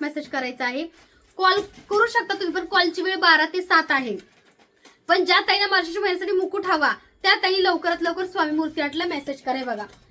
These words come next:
सुंदर असं बघा कोल्हापूर महालक्ष्मी आईचं मुकुट, ह्याच्यामध्ये मोरपीस आहे बघा, कानातल्यामध्ये सुद्धा मोरपीस आहे, वरती मोरपीस आहे. तर मुकुटमध्ये बघा खूप वेगवेगळ्या डिझाईन आलेल्या आहे, तुम्ही बघू शकता असे मुकुट एवढ्या सुंदर क्वालिटीचे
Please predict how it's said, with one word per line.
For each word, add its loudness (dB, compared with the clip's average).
सुंदर 2
असं 0
बघा 0
कोल्हापूर -2
महालक्ष्मी 0
आईचं -4
मुकुट, -2
ह्याच्यामध्ये -2
मोरपीस -2
आहे 0
बघा, 0
कानातल्यामध्ये -4
सुद्धा -4
मोरपीस -2
आहे, -4
वरती 0
मोरपीस 0
आहे. -4
तर 0
मुकुटमध्ये 0
बघा -2
खूप -4
वेगवेगळ्या 0
डिझाईन 0
आलेल्या 0
आहे, -2
तुम्ही -4
बघू -4
शकता -4
असे -2
मुकुट -2
एवढ्या 0
सुंदर 0
क्वालिटीचे -6